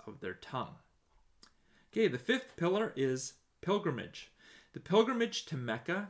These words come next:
which is the holy site where all of this started, is an act that every Muslim must perform once in their life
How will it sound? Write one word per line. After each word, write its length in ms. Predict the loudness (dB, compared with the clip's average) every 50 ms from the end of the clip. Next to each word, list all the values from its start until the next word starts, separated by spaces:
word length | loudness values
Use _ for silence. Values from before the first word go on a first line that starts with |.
| -10 -12
which 180 | -14 -12 -8 -6
is 120 | -8 -4
the 100 | -4 -6
holy 300 | 0 2 4 4 4 2
site 320 | 0 0 0 0 0 0
where 140 | 0 -2 -2 -4 -6 -6 -4
all 200 | -2 0 0 0
of 120 | 0 0
this 160 | -2 0 0
started, 460 | 0 0 0 0 0 0 0 -4 -4 -12 _ _ _ -20 -20 -20 -20 -20 _ -2
is 160 | -2 0 0
an 100 | 0 -4 0
act 400 | 0 0 0 0 -4 -8 -8 -2
that 240 | -2 -2 -2 -2 0 2
every 260 | 2 4 4 2 2
Muslim 560 | 2 2 2 2 0 0 -2 -2 -2 -2 -2
must 280 | -2 -2 -2 -4 -6 -10
perform 500 | -12 -12 -10 -6 -6 -6 -4 -6 -4 -2
once 260 | -2 -2 -2 -2 -6
in 80 | -6
their 120 | -4 -4 -4
life 400 | -2 -2 -2 -4 -4 -8 -10